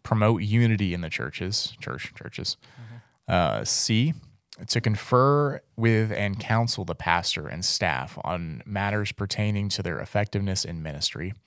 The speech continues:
Speaker 1: assessing their unique gifts and abilities, priorities in the use of the gifts, skills, and time, relationship with the congregation, the person's health and self-care, including conditions that may impede their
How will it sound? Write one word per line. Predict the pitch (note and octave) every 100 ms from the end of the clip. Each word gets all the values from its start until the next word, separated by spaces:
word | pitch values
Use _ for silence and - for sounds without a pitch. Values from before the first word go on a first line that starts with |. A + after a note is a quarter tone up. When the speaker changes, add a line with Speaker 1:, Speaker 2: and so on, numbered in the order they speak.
| _ _ _ -
Speaker 1:
assessing | - A#2 A2 A2 G#2
their | G2
unique | F#2+ A2 A2
gifts | G#2+ G2+ -
and | F#2+
abilities, | F2+ F2+ E2+ F#2 - - _ _ _ - - _
priorities | A#2 A#2 B2 B2 B2 A2
in | A2
the | G#2+
use | G#2+ G#2+
of | G#2
the | G2+
gifts, | G2 G2+ - - -
skills, | - - G2+ G2 F#2
and | E2+ F2+
time, | - G#2 F2+ E2+ G2+ - _ _ _ _ - -
relationship | G#2 A2+ A#2+ B2 A2 A#2 G#2+
with | G2+
the | G2
congregation, | - G2 F2+ D#2+ C2+ - F#2+ - _ _ _ _
the | -
person's | G#2 - F#2
health | - A2+ A#2 -
and | G#2 G2+
self-care, | F#2 F2 - - F2+ F#2 C#3 -
including | G2+ G2 G2 F#2+
conditions | F#2 F#2+ G2 F#2+ G2 F#2
that | F2 -
may | F#2+ F#2
impede | C2+ E2+ - G2+ G2 F#2+ F#2
their | F#2 D2